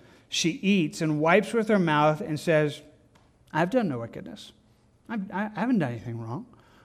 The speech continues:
I haven't, I haven't done anything there.'" And so there is this picture of one who, you know, now is living this life that is walking in these ways that, you know, is this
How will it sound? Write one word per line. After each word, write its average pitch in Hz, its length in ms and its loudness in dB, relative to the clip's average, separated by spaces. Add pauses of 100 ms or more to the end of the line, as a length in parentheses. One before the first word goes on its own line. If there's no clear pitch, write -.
I 233 60 4
haven't, 226 180 4
I 202 60 8
haven't 190 240 6
done 170 140 6
anything 151 420 2
there.'" 143 240 2
And 185 120 0
so 196 340 4 (260)
there 190 120 4
is 226 220 2
this 294 200 0
picture 208 440 0
of 165 140 4
one 196 380 4
who, 180 600 4 (460)
you 202 120 2
know, 190 100 4
now 196 340 4
is 220 120 6
living 208 380 8
this 185 260 2
life 160 580 2
that 160 280 6
is 170 460 4 (320)
walking 220 540 6
in 202 140 6
these 185 240 6
ways 165 800 6
that, 160 400 6 (160)
you 180 100 4
know, 185 80 4
is 170 300 4
this 175 260 2